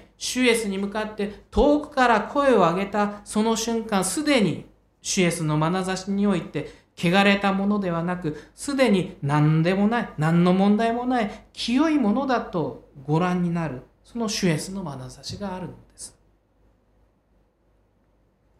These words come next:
私は主イエスの癒しの奇跡の物語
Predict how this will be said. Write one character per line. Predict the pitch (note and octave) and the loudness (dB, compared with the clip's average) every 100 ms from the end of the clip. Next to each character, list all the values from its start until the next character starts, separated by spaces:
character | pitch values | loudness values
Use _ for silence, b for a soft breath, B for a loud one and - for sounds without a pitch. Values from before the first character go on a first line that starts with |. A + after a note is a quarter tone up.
| _ _ _ _ _ _ _ _ _ _ - | _ _ _ _ _ _ _ _ _ _ -2
私 | G3 A#3+ - | 0 0 2
は | A#3+ A#3 A3+ | 4 4 4
主 | - | 0
イ | - | 2
エ | F3 | 2
ス | - | 2
の | F#3+ F3 | 2 2
癒 | F3 G3 | 2 2
し | G3 G#3 | 0 0
の | G3+ | 0
奇 | G3+ B3+ | 0 -2
跡 | A#3+ | 0
の | F3+ D#3 | 0 0
物 | D#3+ | 2
語 | F#3 | 2